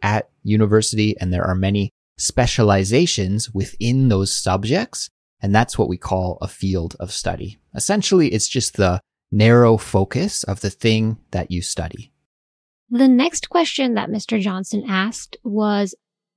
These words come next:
Speaker 2: again, a very important question for college applications and recommendation letters. And that was, "What other extracurriculars are you involved in?"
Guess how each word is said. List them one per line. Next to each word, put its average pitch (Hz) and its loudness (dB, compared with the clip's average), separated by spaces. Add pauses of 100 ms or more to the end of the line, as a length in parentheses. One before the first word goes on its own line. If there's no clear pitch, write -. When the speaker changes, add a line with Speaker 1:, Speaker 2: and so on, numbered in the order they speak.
(280)
Speaker 2:
again, 196 0
a 185 -12
very 254 4
important 226 0
question 208 -2 (120)
for 202 2
college 214 0
applications 214 0 (120)
and 208 2
recommendation 196 0
letters. 202 -4 (100)
And 208 2
that 190 0
was, 247 4 (100)
"What 254 2 (420)
other 262 4
extracurriculars 247 0
are 214 0
you 208 4
involved 185 0
in?" 226 -8